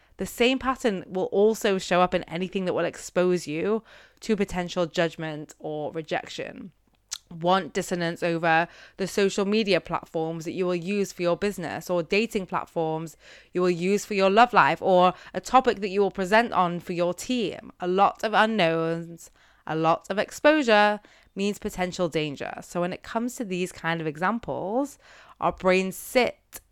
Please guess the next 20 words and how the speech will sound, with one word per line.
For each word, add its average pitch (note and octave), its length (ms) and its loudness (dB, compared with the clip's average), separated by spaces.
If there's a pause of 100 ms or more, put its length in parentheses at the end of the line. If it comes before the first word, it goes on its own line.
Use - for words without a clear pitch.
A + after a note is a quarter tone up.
in G3 240 2
the F3+ 80 -2
discomfort F#3+ 1000 -2
of D#3+ 120 -6
the F3 100 -2
want A3 360 2
dissonance E3 640 -4 (340)
to F#3+ 200 0
avoid F3+ 560 6
the F3+ 100 -4
discomfort D#3 800 -4
of C#3+ 140 -10
the D3 120 -2
unknown, E3 600 -2 (260)
of G3+ 160 -2
course, B3+ 360 8
creating F3+ 720 4 (140)
our D#3 180 -4
very E3 500 0
own C#3+ 400 -4